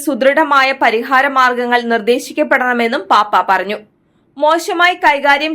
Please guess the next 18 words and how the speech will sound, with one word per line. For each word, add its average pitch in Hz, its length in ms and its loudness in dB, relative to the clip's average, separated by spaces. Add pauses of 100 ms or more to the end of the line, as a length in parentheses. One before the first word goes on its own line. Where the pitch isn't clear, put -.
ചെയ്യപ്പെടുന്ന 269 500 -2 (220)
ആഗോളവൽക്കരണവും 240 960 0 (100)
പകർച്ചവ്യാധിയും 254 920 0 (200)
യുദ്ധങ്ങളും 262 520 -2 (160)
തെക്കൻ 240 300 -2 (160)
അർദ്ധഗോളത്തിലെ 254 720 -2 (120)
രാജ്യങ്ങളെ 240 540 -2 (200)
ദോഷകരമായി 240 800 0
ബാധിച്ചു. 202 400 -2 (520)
ഇത് 330 200 2 (160)
അവരുടെ 285 300 0 (120)
ഭാവി 262 280 2 (100)
സാധ്യതകളെ 262 680 2
തച്ചുടയ്ക്കുന്നതാണ്. 220 840 0 (680)
പ്രശ്നം 330 440 -2
പരിഹരിക്കാൻ 294 560 0 (140)
സാഹോദര്യത്തിന്റെയും 269 1000 0 (140)
സമഭാവനയുടെയും 254 1000 0